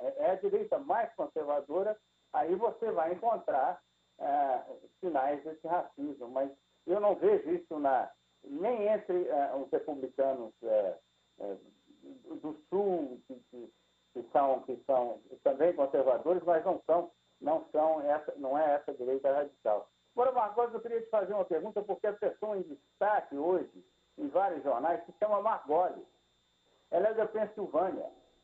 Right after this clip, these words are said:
e foi a deputada que lançou o voto, deu o voto decisivo para passar o grande plano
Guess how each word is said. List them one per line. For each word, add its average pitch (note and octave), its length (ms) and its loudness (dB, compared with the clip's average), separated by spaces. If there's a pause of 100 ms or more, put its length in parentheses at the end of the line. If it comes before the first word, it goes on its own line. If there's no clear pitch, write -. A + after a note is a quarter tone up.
e - 60 -10
foi A3+ 260 2
a F3 40 4
deputada D#3+ 760 -2 (800)
que A3 140 -8
lançou G#3+ 960 0 (180)
o F#3 140 -2
voto, F#3+ 480 -2
deu A3 300 2
o F#3 260 0
voto G3+ 280 0
decisivo - 840 -2 (400)
para G#3 160 4
passar G#3 680 0
o G3 100 -6 (100)
grande G#3+ 460 2 (140)
plano G#3+ 560 0